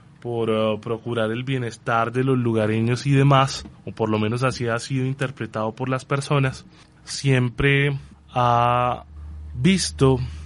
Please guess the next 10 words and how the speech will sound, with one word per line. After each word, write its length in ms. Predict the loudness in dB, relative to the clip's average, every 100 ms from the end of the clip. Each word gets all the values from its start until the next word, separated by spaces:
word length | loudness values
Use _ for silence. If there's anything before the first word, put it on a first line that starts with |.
| -14
¿sí?, 360 | -12 -6 -4 -6 -10 -14 -16 -18 -10
en 120 | -2
el 140 | -2 -2
pueblo 380 | 2 2 4 2
raizal 420 | 2 0 0 0
una 180 | 2 2
amenaza, 560 | 2 2 2 2 -4
una 200 | -2 2
disección 600 | 0 0 -6 -6 -2 -2
separatista. 920 | -4 -4 -2 -2 0 0 0 -8 -10